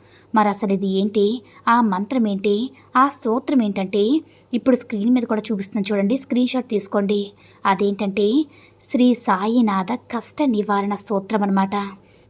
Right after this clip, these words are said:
మీరిది Google-లో సెర్చ్ చేసినా సరే ఈ స్తోత్రాలన్నీ కూడా మీకు కనిపిస్తాయి.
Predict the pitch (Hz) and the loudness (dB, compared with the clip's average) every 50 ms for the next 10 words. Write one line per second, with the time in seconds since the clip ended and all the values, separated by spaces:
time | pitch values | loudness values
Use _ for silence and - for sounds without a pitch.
0 | _ - 233 220 214 214 214 208 180 202 202 220 285 294 302 240 214 226 208 233 | _ 2 4 4 4 4 2 2 2 2 2 2 2 2 2 2 2 2 4 4
1 | 247 247 254 233 - - 202 190 - - 269 254 262 - 220 202 - - 208 226 | 4 2 2 0 -2 -4 -6 -6 -2 0 0 0 2 2 -2 -2 -2 -2 -2 0
2 | 240 269 240 208 - - - 202 190 196 - 247 240 214 190 202 233 285 277 277 | 0 0 0 -2 -2 -2 -2 -2 -2 -2 0 0 0 0 2 2 2 2 4 6
3 | 277 320 302 277 233 220 - 208 196 190 220 202 - 220 208 202 208 208 208 | 6 8 8 6 6 4 2 0 0 0 -2 -2 -2 0 0 0 0 -2 -4